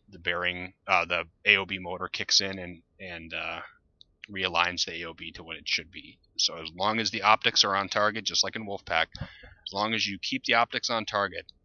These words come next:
the A O B will always be correct. Very, very important feature of this,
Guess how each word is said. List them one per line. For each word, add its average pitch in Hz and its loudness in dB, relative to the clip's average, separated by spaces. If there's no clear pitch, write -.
the 92 0
A 104 6
O 107 0
B 101 -2
will 90 -4
always 92 -2
be 92 -8
correct. - -8
Very, 98 -4
very 95 -8
important 90 -10
feature 87 -6
of 82 -20
this, - 4